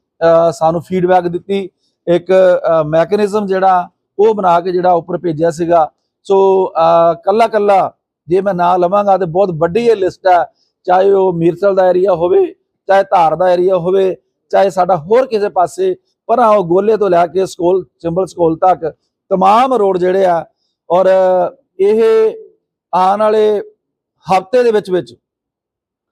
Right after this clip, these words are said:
ਅਗਲੇ ਮੰਗਲਵਾਰ ਜਾਂ ਬੁੱਧਵਾਰ ਤੱਕ ਇਹਦੇ ਟੈਂਡਰ ਵੀ ਲੱਗ ਜਾਣੇ ਆ ਤੇ, ਅ, ਮੈਨੂੰ ਲੱਗਦਾ ਕਿ ਅਸੀਂ ਮਈ ਦੇ ਵਿੱਚ ਜਿਹੜਾ ਆ ਉਹ ਇਹਨਾਂ, ਅ, ਸ-,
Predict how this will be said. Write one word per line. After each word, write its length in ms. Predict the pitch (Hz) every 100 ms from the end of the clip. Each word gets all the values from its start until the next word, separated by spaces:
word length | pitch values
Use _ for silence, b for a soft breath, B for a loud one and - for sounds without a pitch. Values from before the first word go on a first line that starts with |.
| _ _ - 165
ਅਗਲੇ 320 | 185 214 208
ਮੰਗਲਵਾਰ 680 | 170 151 170 190 196 190 185
ਜਾਂ 340 | 175 185 185
ਬੁੱਧਵਾਰ 400 | 170 190 214 202
ਤੱਕ 500 | 185 180 147 165 151 143 _ _ _ -
ਇਹਦੇ 160 | 190
ਟੈਂਡਰ 340 | 208 170 165 196
ਵੀ 100 | 202
ਲੱਗ 120 | 175
ਜਾਣੇ 300 | 160 180 185
ਆ 180 | 170 170 _ _ _ _
ਤੇ, 420 | - 190 196 190 190 - -
ਅ, 260 | 170 170 170
ਮੈਨੂੰ 280 | 175 190
ਲੱਗਦਾ 340 | 185 175 180 190
ਕਿ 180 | 180 180
ਅਸੀਂ 400 | 151 185 165 - _ _ _ 139
ਮਈ 400 | 147 165 208 262
ਦੇ 140 | 247
ਵਿੱਚ 200 | 202 185
ਜਿਹੜਾ 460 | 180 175 175 170 156
ਆ 40 | - _ _ _
ਉਹ 80 | 185
ਇਹਨਾਂ, 440 | 190 190 180 - 160
ਅ, 40 |
ਸ-, 140 | -